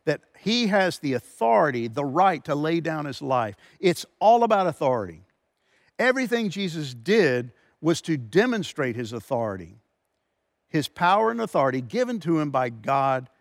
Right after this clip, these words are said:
the Father. And so he says, "All the way up into the, the point that I die, I am in full control.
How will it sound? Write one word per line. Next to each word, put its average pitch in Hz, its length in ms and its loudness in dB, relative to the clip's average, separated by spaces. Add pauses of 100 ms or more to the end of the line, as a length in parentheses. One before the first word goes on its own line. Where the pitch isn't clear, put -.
(160)
the 117 100 -12
Father. 101 560 -10 (1000)
And 131 100 -10
so 185 120 0
he 170 100 2
says, 151 400 -2
"All 233 320 8
the 240 80 6
way 233 180 6
up 208 160 2
into 180 420 -4
the, 143 300 -2
the 135 180 -4
point 214 380 -4
that 196 100 -2
I 160 140 4
die, 160 540 0
I 165 220 2
am 135 260 -2
in 113 220 -10
full 170 280 0
control. 143 600 -8